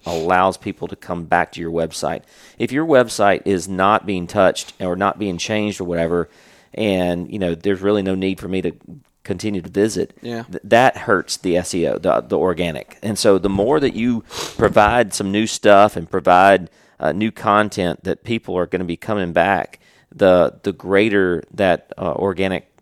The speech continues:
Speaker 1: listing and that organic search is going to be for certain keywords and certain, um, aspects of that business. So, th-, you know, that, that's how, and that's what we do. We, we try to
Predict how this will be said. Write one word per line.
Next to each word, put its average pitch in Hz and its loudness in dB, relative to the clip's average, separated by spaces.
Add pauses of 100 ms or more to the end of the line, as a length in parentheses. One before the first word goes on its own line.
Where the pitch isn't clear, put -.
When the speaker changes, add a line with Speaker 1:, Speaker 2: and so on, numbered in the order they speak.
(120)
Speaker 1:
listing 101 -2
and 87 -4
that 80 -2
organic 92 -2
search 98 -2
is 87 -6
going 90 -2
to 82 -4
be 92 0
for - -10
certain 87 -6
keywords 90 -4
and 80 -14
certain, 87 -4
um, 78 -10
aspects 90 -2
of 73 -18
that 69 -8
business. - -6 (520)
So, 98 2
th-, - -8
you 123 -4
know, 110 2
that, 120 2
that's 127 2
how, 101 2
and 98 -4
that's 104 0
what 95 0
we 98 0
do. 85 0
We, 90 -2
we 95 -4
try 92 0
to 82 0